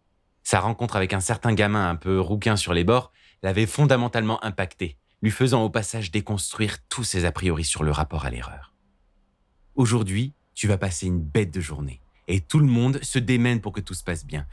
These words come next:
Alors ça va aller. Ok ? » Maria acquiesça, le sourire timide. Avril se releva. « Je vais te réserver un taxi pendant que tu mets tes chaussures. Il viendra te chercher. » «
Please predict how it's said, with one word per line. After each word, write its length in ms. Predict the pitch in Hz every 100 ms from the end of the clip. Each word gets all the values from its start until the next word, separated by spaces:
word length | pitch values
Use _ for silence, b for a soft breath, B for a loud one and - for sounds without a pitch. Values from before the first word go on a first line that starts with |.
| B
Alors 240 | 98 107 -
ça 260 | - 120
va 140 | 113 113
aller. 420 | 104 95 82 - _ _ _ _ _ _ _ -
Ok ? » 280 | 101 160 - _ _ _ _ _ _ _ _ _ _ _ _
Maria 340 | - 76 80 90
acquiesça, 540 | 85 - 78 - 69 - _ _ _ _ _ _
le 60 | 80
sourire 400 | 76 80 78 -
timide. 380 | - 69 67 69 - _ _ _ _ _ _ _ -
Avril 320 | 82 85 92
se 160 | - 87
releva. « 440 | 85 80 73 67 - _ _ _ _ _ _ b b b
Je 120 | -
vais 60 | 139
te 100 | 123
réserver 320 | 117 110 104
un 80 | 101
taxi 320 | 95 - 107
pendant 200 | 92 87
que 60 | 76
tu 60 |
mets 80 | 92
tes 100 | 85
chaussures. 420 | 80 80 92 92 _ b -
Il 80 | 101
viendra 240 | 117 113
te 60 | -
chercher. » « 360 | 101 - 90